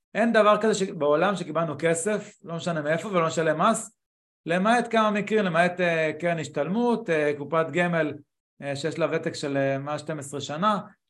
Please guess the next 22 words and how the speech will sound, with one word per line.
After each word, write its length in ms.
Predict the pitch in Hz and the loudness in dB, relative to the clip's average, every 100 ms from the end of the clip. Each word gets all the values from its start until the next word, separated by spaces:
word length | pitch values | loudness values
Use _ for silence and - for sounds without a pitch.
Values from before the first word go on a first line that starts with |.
| _ _ | _ _
אה, 200 | 135 135 | -8 -6
לפני 240 | 131 147 147 | -6 -6 -6
אלפיים 260 | 143 151 | -4 -6
ושמונה 320 | 151 165 185 165 | -6 -6 -2 -2
או 60 | |
אלפיים 200 | 143 139 | -2 -6
ושש, 420 | 127 214 220 - - _ _ _ 127 | -4 -2 -2 -2 -14 _ _ _ -2
ו-, 100 | 175 | 4
אה, 880 | 202 202 175 160 156 151 147 147 - - - | 4 4 0 2 2 0 -2 -4 -8 -18 -16
אה, 760 | 143 147 143 139 131 131 127 - _ - | -10 -8 -6 -4 -4 -6 -8 -14 _ -14
דירה 360 | 131 156 170 | -2 2 2
בישראל, 680 | 175 160 - 151 175 185 175 | 2 -2 -2 0 2 4 4
אל 380 | 156 143 135 143 | 2 -2 -8 -12
תתפסו 220 | 139 139 | -10 -10
אותי 120 | 147 | -6
במילה, 260 | 143 147 156 | -4 -2 -2
סדר 220 | 147 139 | -2 -4
גודל 220 | 135 170 | 0 -2
של 120 | 131 127 | -2 -6
חמש 260 | 139 139 | -8 -4
שלוש 240 | 180 175 175 | -2 -2 -2
מאות, 220 | 151 | -6